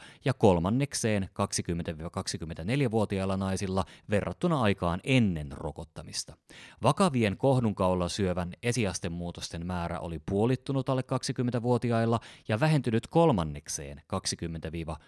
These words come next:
kaksikymmentäneljä-vuotiailla. Myös kondyloomadiagnoosien määrä oli pienentynyt merkitsevästi niin naisilla kuin miehilläkin.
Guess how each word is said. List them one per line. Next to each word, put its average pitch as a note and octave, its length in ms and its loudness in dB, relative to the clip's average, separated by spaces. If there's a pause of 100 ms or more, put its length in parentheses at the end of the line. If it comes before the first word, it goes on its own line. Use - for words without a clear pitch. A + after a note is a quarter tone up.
kaksikymmentäneljä-vuotiailla. E2 1400 -6 (420)
Myös C#3 440 4 (160)
kondyloomadiagnoosien F2+ 1300 0
määrä E2 320 -4
oli F2 200 -6
pienentynyt C#3+ 720 -6
merkitsevästi F2 840 -4 (180)
niin D#3+ 200 0
naisilla F#2+ 500 0 (160)
kuin A2+ 260 2
miehilläkin. - 640 -10